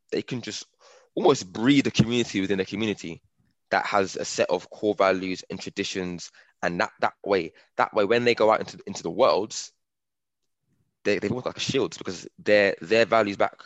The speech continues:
back home, pro-, pro-, said, I'm saying that pro-, pro-, proverbi-, proverbially, but back home,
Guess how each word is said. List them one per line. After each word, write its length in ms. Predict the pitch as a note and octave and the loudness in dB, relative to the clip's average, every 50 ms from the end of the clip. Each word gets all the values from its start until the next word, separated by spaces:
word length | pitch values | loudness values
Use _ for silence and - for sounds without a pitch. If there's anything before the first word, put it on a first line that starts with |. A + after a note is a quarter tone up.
| _ - | _ -4
back 160 | F#2 F2+ - | -4 -2 -2
home, 380 | - G#2+ G#2 F#2+ E2+ D#2 - _ _ _ _ _ _ _ _ _ _ _ | 0 -2 -2 -2 -2 -6 -12 _ _ _ _ _ _ _ _ _ _ _
pro-, 120 | - F#2 F#2 | -6 -6 -6
pro-, 280 | - - _ - - _ | -6 -8 _ -20 -20 _
said, 240 | - - - F2+ - - - - - | -12 -8 -6 -6 -6 -8 -12 -16 -16
I'm 80 | F#2+ - - - | -18 -18 -10 -6
saying 160 | - F#2+ F2 | -4 -4 -4
that 180 | E2 - _ | -4 -4 _
pro-, 100 | - - - _ | -2 -2 -2 _
pro-, 440 | - - - - _ - - - F#2 E2+ | -10 -10 -10 -12 _ -2 2 4 4 4
proverbi-, 100 | - - _ - | 2 -2 _ -8
proverbially, 540 | - D#2+ F#2 F#2+ F2+ E2 D#2+ D#2 D#2 E2 | -4 0 2 2 2 2 -2 -8 -8 -6
but 140 | E2+ F2+ - _ - - - - - - - _ _ | -4 -4 -4 _ -8 -18 -18 -18 -18 -18 -20 _ _
back 180 | - G#2+ - - | 0 0 0 0
home, 360 | - A2+ G2+ E2+ F2 G2+ G#2+ | 0 0 0 0 0 -4 -12